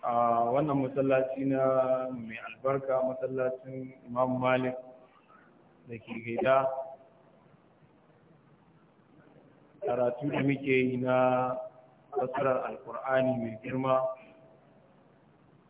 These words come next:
Muna cikin Suratul An'am har yanzu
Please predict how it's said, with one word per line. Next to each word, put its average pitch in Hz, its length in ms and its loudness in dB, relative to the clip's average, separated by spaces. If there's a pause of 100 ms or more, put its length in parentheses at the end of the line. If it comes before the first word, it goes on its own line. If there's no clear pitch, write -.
(1400)
Muna 143 320 2
cikin - 320 -4
Suratul 139 400 -2
An'am 131 560 2
har 131 240 0
yanzu 131 500 -2